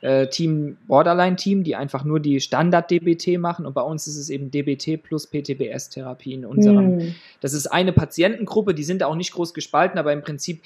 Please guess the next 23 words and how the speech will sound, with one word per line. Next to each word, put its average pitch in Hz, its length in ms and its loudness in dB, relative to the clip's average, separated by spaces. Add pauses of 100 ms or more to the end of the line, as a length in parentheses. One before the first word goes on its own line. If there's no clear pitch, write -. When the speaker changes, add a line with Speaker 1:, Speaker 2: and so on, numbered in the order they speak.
(200)
Speaker 1:
gibt's - 220 -4
schon 170 220 0
die 160 80 -2
Unterteilung 147 840 2
in 143 160 -8
diese 135 220 -6
zwei 131 300 -2
Teams, 127 580 -8 (840)
weil 156 200 4
eben 156 140 4
in 151 80 -2
dem 143 140 2
einen 156 240 0
Team 156 180 -4
noch 143 140 -2
mal 139 140 0
ein 139 100 -4
paar 135 160 0
andere, 139 500 2
äh, 127 80 -8
Sachen 139 260 -4
geteacht 131 460 -10
werden 117 360 -10